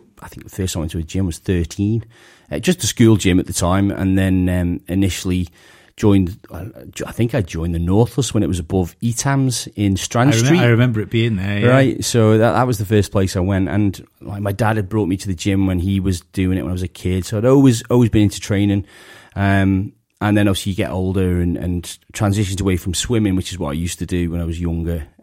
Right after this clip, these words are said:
Speaker 1: um, in my sort of early teens, and, and got into going to the gym. And I had said to myself, "I want to do one bodybuilding competition, just one." That's all I wanted to do. Um, and I'd been saying that all the way through my twenties, and I had a few really,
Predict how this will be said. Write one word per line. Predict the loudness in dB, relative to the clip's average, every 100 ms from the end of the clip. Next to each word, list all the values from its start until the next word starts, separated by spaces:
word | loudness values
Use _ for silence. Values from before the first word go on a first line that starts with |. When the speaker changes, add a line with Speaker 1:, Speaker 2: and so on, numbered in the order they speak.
| -10
Speaker 1:
um, | -8 -6 -6 -8 -10
in | -10
my | -8 -8
sort | -12 -12
of | -14 -16 _ -10
early | -8 -6
teens, | -8 -6 -6 -6 -8
and, | -10 -8
and | -8 -8 -12
got | -10 -8
into | -6 -6 -8
going | -4 -4 -4
to |
the | -6
gym. | -4 0 2
And | 0 -2 -20 -20 -20 -18 -2
I | 2
had | 2
said | 2 0
to | 0
myself, | 0 0 -2
"I |
want | 2 4 2
to | 0
do | -2 0
one | 2 2
bodybuilding | 0 0 0 0 -2
competition, | -4 -6 -6 -10 -8
just | -4 -2 2
one." | 2 2 -2 -16 _ -12
That's | -2
all | 2 4
I |
wanted | 4 2 0
to | 4 4
do. | 2 -2 -4
Um, | 0 2 2 2 2 0
and | 0 0
I'd | 2
been | 2
saying | 2 4 4
that | 4
all | 4
the | 4
way |
through | 4 2
my |
twenties, | 2 2 2 2 0 0 0
and | -2 -2 -4
I | -8
had | -8
a |
few | -6 -2 0
really, | 2 2 0